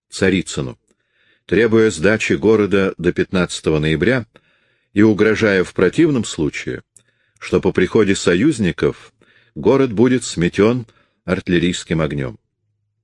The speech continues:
Чтобы облегчить и ускорить выход союзного флота в Чёрное море,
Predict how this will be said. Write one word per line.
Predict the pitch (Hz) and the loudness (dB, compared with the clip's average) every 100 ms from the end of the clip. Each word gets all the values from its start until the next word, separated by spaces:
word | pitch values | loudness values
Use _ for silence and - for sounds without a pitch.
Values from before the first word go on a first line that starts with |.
| _ _ _ _ _ _ _ _ _ _ _ _ _ _ _ _ _ _ | _ _ _ _ _ _ _ _ _ _ _ _ _ _ _ _ _ _
Чтобы | - 139 151 | 0 2 4
облегчить | 151 147 143 - 160 | 4 2 2 0 2
и | |
ускорить | 147 135 - 147 131 120 | 2 0 2 2 2 0
выход | 135 131 120 | 0 0 0
союзного | - 120 117 117 110 | 2 2 0 2 2
флота | - 110 101 | 2 0 0
в | - | -2
Чёрное | - 107 98 98 | 0 2 4 2
море, | 107 160 120 67 | 2 2 0 -4